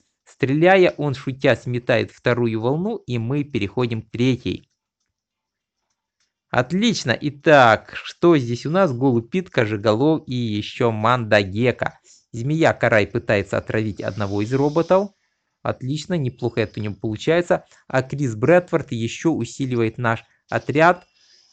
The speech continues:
Вот теперь наши герои смогут наносить более продвинутый урон. Супер. Так, ударом ног Север Монтес выбивает очередного робота. И, кроме того, друзья, надо выбивать Голубя Пита,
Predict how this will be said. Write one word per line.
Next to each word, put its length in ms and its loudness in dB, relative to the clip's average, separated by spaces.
Вот 220 -4
теперь 300 0
наши 260 -2
герои 240 -2
смогут 340 -6
наносить 400 -8
более 440 0
продвинутый 760 -4
урон. 400 -2
Супер. 460 -4
Так, 240 0
ударом 760 4
ног 560 -2
Север 420 -2
Монтес 420 -4
выбивает 460 -2
очередного 600 -2
робота. 600 0
И, 200 -6
кроме 300 -2
того, 180 -4
друзья, 380 -4
надо 340 2
выбивать 600 2
Голубя 400 0
Пита, 460 -2